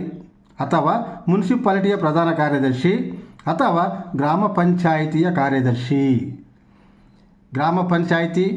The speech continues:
ಅಥವಾ ಗ್ರಾಮಗಳ ಹಂತದಲ್ಲಿ ಆದರೆ ಗ್ರಾಮ ಪಂಚಾಯಿತಿಯ ಕಾರ್ಯದರ್ಶಿಗಳು ಈ ತ್ರಿಸದಸ್ಯ ಸಮಿತಿಯ ಕಾರ್ಯದರ್ಶಿಯಾಗಿರ್ತಾರೆ. ಪಟ್ಟಣ ಅಥವಾ ನಗರ ಪ್ರದೇಶಗಳಲ್ಲಿನ ಶಾಲೆಗಳಲ್ಲಿ ಆದರೆ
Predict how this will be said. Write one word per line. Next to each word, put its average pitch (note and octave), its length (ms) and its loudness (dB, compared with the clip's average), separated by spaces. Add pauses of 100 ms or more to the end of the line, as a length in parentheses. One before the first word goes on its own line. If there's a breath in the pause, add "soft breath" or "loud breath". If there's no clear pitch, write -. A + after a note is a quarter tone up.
ಅಥವಾ E3 300 0
ಗ್ರಾಮಗಳ F3 460 2
ಹಂತದಲ್ಲಿ D#3 500 0
ಆದರೆ D3+ 240 0
ಗ್ರಾಮ D#3 260 2
ಪಂಚಾಯಿತಿಯ D#3+ 500 2
ಕಾರ್ಯದರ್ಶಿಗಳು E3 640 2 (280 loud breath)
ಈ F3 120 0
ತ್ರಿಸದಸ್ಯ G#3 680 0
ಸಮಿತಿಯ E3+ 420 2
ಕಾರ್ಯದರ್ಶಿಯಾಗಿರ್ತಾರೆ. C#3+ 840 0 (800 loud breath)
ಪಟ್ಟಣ E3 300 -2
ಅಥವಾ A3 220 0
ನಗರ E3+ 260 2 (340)
ಪ್ರದೇಶಗಳಲ್ಲಿನ E3+ 720 0 (160)
ಶಾಲೆಗಳಲ್ಲಿ D3+ 520 0
ಆದರೆ C#3+ 200 0